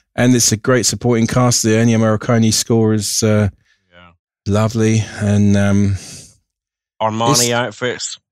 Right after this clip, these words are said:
Speaker 1: Yeah, yeah, yeah. Well, it's just,
Speaker 2: Lovely
Speaker 1: it, it,
Speaker 2: set
Speaker 1: it all
Speaker 2: design.
Speaker 1: comes together
Speaker 2: Yeah.
Speaker 1: really fucking well. And there's,
Speaker 2: De
Speaker 1: and, and
Speaker 2: Niro
Speaker 1: it's one of
Speaker 2: back.
Speaker 1: those ones,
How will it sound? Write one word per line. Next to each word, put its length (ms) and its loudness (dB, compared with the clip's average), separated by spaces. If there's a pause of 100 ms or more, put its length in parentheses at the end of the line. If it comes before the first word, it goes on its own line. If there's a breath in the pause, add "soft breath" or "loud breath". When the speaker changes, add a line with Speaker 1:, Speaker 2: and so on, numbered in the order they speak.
Speaker 1:
Yeah, 400 2
yeah, 220 0
yeah. 80 0
Well, 140 -4
it's 180 -4
just, 200 2
Speaker 2:
Lovely 160 2
Speaker 1:
it, 100 -2
it, 100 -2
Speaker 2:
set 160 0
Speaker 1:
it 80 -2
all 60 -4
Speaker 2:
design. 220 0
Speaker 1:
comes 260 0
together 340 0
Speaker 2:
Yeah. 160 0
Speaker 1:
really 280 2
fucking 440 -4
well. 360 2 (280 loud breath)
And 160 2
there's, 140 2
Speaker 2:
De 100 -4
Speaker 1:
and, 120 2
and 220 2
Speaker 2:
Niro 40 2
Speaker 1:
it's 120 -4
one 80 2
of 60 4
Speaker 2:
back. 40 2
Speaker 1:
those 180 0
ones, 260 0